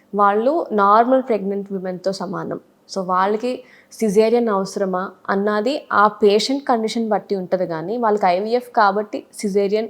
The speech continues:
అన్నది కాదు. కొంతమ-, so, ఆపరేషన్స్ మనం సిజేరియన్ ఎందుకు చేస్తాం? కొంతమందికి బేబీ పెద్దగా ఉంది, రావట్లేదు, కొంతమందికి షుగర్ ఉంది,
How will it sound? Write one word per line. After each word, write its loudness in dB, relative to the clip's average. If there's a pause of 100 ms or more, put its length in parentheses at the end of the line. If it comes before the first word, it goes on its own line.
(140)
అన్నది -6
కాదు. -6 (920)
కొంతమ-, -2 (140)
so, 0 (180)
ఆపరేషన్స్ 2
మనం -2
సిజేరియన్ -2
ఎందుకు -2
చేస్తాం? -2
కొంతమందికి -8
బేబీ 0
పెద్దగా 0
ఉంది, -6 (120)
రావట్లేదు, -4 (580)
కొంతమందికి -2
షుగర్ 2
ఉంది, -4